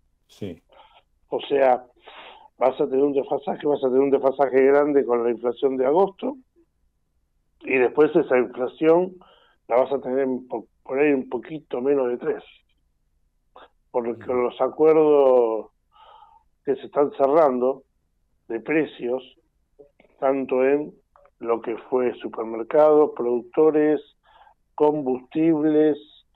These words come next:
Speaker 2: laboratorios, los va-, las listas de precios se tienen que ir al primero de agosto y de ahí aumentar el cinco por ciento. O sea, vamos a hacerlo más fácil.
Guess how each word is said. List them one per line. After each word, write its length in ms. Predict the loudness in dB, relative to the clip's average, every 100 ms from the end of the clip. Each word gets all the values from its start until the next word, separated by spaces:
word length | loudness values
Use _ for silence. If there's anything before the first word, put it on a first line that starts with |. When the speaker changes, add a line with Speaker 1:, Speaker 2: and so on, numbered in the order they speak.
| _ _ _ _
Speaker 2:
laboratorios, 1080 | -6 -4 -2 -2 -4 -2 0 0 0 0 -2 -4 _ _ _ _ _
los 260 | -2 -2 2
va-, 240 | 0 0
las 260 | -2 -6 -2
listas 480 | -4 -4 -4 -2 0
de 100 | -2
precios 480 | -2 -2 -2 -6 -6
se 80 | -12
tienen 400 | -6 -2 -2 -2
que 120 | -2
ir 160 | -2 -4
al 120 | -8
primero 480 | -6 -2 2 2 2
de 120 | -2
agosto 460 | 0 2 2 0
y 120 | -2 0
de 100 | 0
ahí 120 | 2
aumentar 380 | 2 0 -2 -6
el 60 | -6
cinco 220 | -8 -8
por 160 | -10
ciento. 240 | -14 -12 -12
O 80 | -10
sea, 300 | -10 -10 -12 _ _ _ -2
vamos 240 | -2 -2
a 60 | -8
hacerlo 220 | -12 -10
más 160 | -12 -6
fácil. 420 | -6 -6 -20